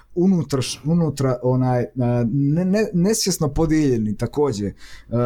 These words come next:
jer smo, e, naučeni da, ne, ne samo Crna Gora, već svi, e, pojedini dijelovi i Jugoslavije, e, koji se da, e, izbjegavaju da govore svojim akcentom, koji imaju pomiješane, koji,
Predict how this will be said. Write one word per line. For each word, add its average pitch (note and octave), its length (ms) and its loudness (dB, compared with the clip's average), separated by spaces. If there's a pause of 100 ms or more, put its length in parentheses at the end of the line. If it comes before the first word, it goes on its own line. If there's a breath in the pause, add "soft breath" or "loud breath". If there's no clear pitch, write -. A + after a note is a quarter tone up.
(100)
jer B2+ 160 0
smo, B2+ 480 0
e, A#2 640 0
naučeni C#3+ 560 0
da, B2+ 420 -2
ne, B2+ 200 0
ne D3+ 100 0
samo F3+ 200 0
Crna F3+ 340 0
Gora, E3+ 220 2
već A#2+ 320 -2
svi, D#3+ 360 0
e, - 140 -10 (480)
pojedini D3+ 380 0
dijelovi C#3+ 400 0
i C3+ 140 0
Jugoslavije, C3 680 2
e, C#3 100 -2 (800 loud breath)
koji C#3 300 2
se C3+ 160 -2
da, B2+ 100 0
e, B2+ 40 -2 (500)
izbjegavaju D3 580 2
da C#3 80 2
govore D3 320 0
svojim C#3+ 280 0
akcentom, D3 480 -4
koji C#3+ 120 -2
imaju D3+ 160 0
pomiješane, D3+ 560 0 (160)
koji, D3 420 0